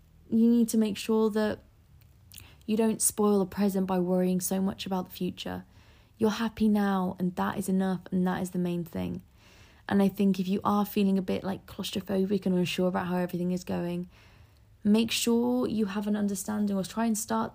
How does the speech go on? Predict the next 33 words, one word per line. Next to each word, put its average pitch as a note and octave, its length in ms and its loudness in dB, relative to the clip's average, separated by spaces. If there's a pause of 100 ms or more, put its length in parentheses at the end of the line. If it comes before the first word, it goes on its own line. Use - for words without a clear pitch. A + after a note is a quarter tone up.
(120)
a G3+ 60 -8
conversation G3+ 760 0
about G3 260 -4
having G3 260 -2
an G3 60 2
understanding G3 580 -2
in F#3+ 60 0
your F#3+ 100 -2
relationship F#3+ 600 -6
that - 140 -8
you G3+ 280 -2
can G3 200 -2
make G3+ 180 -2
decisions F#3+ 680 -4
that - 100 -8
are - 40 -8
gonna F#3+ 180 -2
make F#3+ 260 -2
you F#3 80 -6
feel F#3+ 240 -4
really F#3+ 220 -4
happy F#3+ 420 -6
and F#3 160 -2
really F#3+ 340 -2 (180)
good G3 220 0
about F#3 240 -6
yourself. F#3+ 540 -6 (400)
And F#3 480 0 (720)
I F#3 60 -2
think G#3 200 -8
that's - 180 -12
what's - 180 -10
important. F#3+ 540 -6